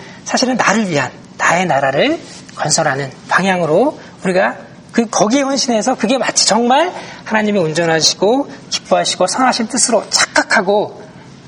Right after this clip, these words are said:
그 제자도를, 아, 잘못 갈 수도 있다는 생각이 드는 것입니다. 아, 우리가 이, 우리 신앙 고백에서 출발해서 세상 사람들과 다른 방향으로 가려고 할 때 원칙은 쉽지만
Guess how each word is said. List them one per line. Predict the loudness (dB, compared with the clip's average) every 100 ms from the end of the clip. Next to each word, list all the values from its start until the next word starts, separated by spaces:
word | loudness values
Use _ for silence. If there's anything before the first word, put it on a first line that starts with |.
| -20 -20 -12 0
그 | 2 4
제자도를, | 2 2 0 0 -2 -4 -8 -18 -20 -20 -20 -20 -8
아, | -4 -2
잘못 | -2 -2 -2
갈 | -2
수도 | -2 -2
있다는 | -4 -4 -4
생각이 | -4 -6
드는 | -6 -8 -10 -10
것입니다. | -10 -10 -12 -14 -18 -20 -20 -20 -20 -16 -12 -10 -12 -16 -18 -18 -20 -12 0
아, | 2 2
우리가 | 2 2 4 4 2 -4 -12 -14 -16 -18 -14 -6 0
이, | 2
우리 | 2 2
신앙 | 4 4 4
고백에서 | 2 2 0 0
출발해서 | 0 2 4 4 4 4 4
세상 | 2 2 2
사람들과 | 2 2 2 2 2
다른 | 2 2 2
방향으로 | 2 2 2 4 2
가려고 | 2 2 4 4 2
할 | -2 0
때 | 2 2 -2 -16 -20 -20 -20 -2
원칙은 | 0 2 2 2 0 -2 0
쉽지만 | 0 0 0 2 2 2 0